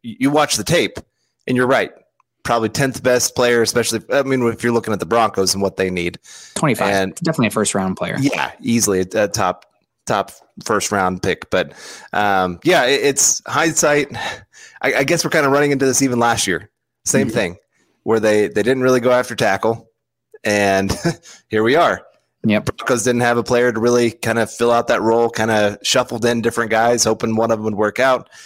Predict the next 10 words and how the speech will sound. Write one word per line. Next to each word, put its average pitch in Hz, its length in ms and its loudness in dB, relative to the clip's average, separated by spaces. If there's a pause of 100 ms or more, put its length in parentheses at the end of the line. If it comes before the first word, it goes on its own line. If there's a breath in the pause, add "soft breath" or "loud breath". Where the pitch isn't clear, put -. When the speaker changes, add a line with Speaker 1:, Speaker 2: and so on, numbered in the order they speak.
(220 loud breath)
Speaker 1:
Dawson 165 340 0
did 147 140 2
all 120 160 4
right, 117 180 2 (960)
Speaker 2:
Yeah. 131 120 2
Speaker 1:
but 120 140 4
it 117 80 0
wasn't 123 380 0
anything 120 380 0
to 107 280 0